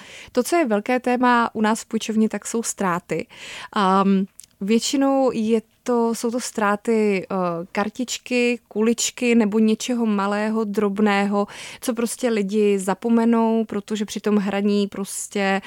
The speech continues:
eh, to zapadne za gauč nebo pod stůl <laughs> nebo někam. Ale většinou, eh, když tu ztrátu zjistíme, tak to zákazníkům nahlásíme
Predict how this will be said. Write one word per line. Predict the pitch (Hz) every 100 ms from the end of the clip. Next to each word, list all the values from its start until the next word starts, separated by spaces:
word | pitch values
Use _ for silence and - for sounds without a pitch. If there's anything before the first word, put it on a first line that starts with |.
| - - - 202
eh, |
to | 208 233
zapadne | 240 233 208 175
za | 190
gauč | 208 233 226 233 233 - -
nebo | 214 214 214
pod | 220 247 220
stůl | - - 233 240
<laughs> |
nebo | 240 226 226
někam. | 233 202 185 190 196 - - - - -
Ale | 196 196 202 202 196 190
většinou, | 190 214 - - 262 233 190 190 196 208 -
eh, | 196 185 185
když | 185 190 220 -
tu | 233
ztrátu | - 202 202 202
zjistíme, | 175 - - 220 220 214
tak | - 208
to | 202
zákazníkům | 196 190 208 214 202 202
nahlásíme | 175 170 190 196 202 - 202 185